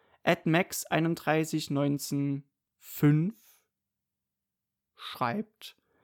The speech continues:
„Mir will win this championship, he doesn't make mistakes like the other riders.“ Also nochmal auch eine Ansicht darauf, dass, dass Mir momentan ein sehr konstanter Fahrer ist, Quartararo aber im Gegenzug schon drei Siege auf dem Konto hat.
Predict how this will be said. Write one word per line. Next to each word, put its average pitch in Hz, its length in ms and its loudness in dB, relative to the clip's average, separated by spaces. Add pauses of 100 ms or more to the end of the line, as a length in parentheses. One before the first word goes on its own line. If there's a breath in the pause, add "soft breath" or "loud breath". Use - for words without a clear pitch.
(260)
„Mir 208 480 4
will 185 200 4
win 170 200 2
this - 160 -8
championship, 156 540 -2
he 139 80 -4
doesn't 139 320 -2
make 139 240 -4
mistakes - 460 -6
like 131 280 -6
the - 140 -8
other 131 200 -4
riders.“ 131 520 -8 (800)
Also 147 180 4
nochmal 147 520 4 (120)
auch - 160 -6
eine 165 140 -6
Ansicht 170 440 -4
darauf, 156 320 2
dass, - 460 -6 (1400)
dass 143 160 -2
Mir 185 200 6
momentan 170 580 2
ein 147 120 2
sehr 143 100 0
konstanter 165 460 2
Fahrer 180 380 2
ist, - 360 -2 (1200)
Quartararo 165 760 2
aber 156 580 4
im 160 100 -2
Gegenzug 160 520 0
schon 147 160 0
drei 147 180 0
Siege 151 280 2
auf 139 120 -2
dem 139 80 -8
Konto 135 380 -2
hat. - 320 -4